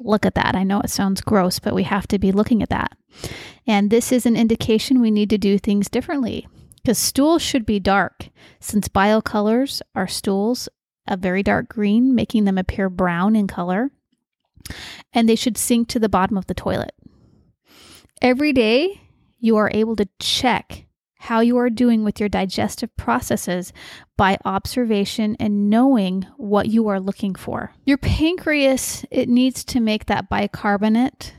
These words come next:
So a good thing you can do is just to breathe and sit up tall and get some oxygen going there. Uh, sometimes even people use a little baking soda to help out with that.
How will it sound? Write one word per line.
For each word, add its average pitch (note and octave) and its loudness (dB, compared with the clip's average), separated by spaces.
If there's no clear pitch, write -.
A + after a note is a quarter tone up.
So - 0
a A3 2
good B3+ 2
thing C4 4
you A#3+ 4
can G#3+ 0
do A#3 2
is G#3 -2
just - -6
to G3+ -6
breathe A3 2
and G3 -2
sit A#3+ 0
up - 0
tall F#3+ 0
and G#3 -6
get A3 -2
some - -4
oxygen G3+ 0
going F3 0
there. - -8
Uh, F3+ 2
sometimes A3+ 2
even G#3+ 4
people G3+ 0
use G3+ 0
a - -2
little G3+ 2
baking G3+ 0
soda - -2
to - -4
help G3+ -2
out F#3+ -4
with F#3 -8
that. - -10